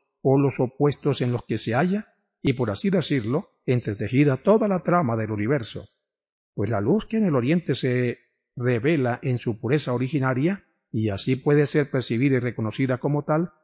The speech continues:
se halla igualmente al Occidente, pero de una manera oculta y velada,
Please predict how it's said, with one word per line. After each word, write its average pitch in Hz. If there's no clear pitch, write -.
se -
halla 143
igualmente 170
al 143
Occidente, 127
pero 135
de 156
una 160
manera 143
oculta 131
y 135
velada, 135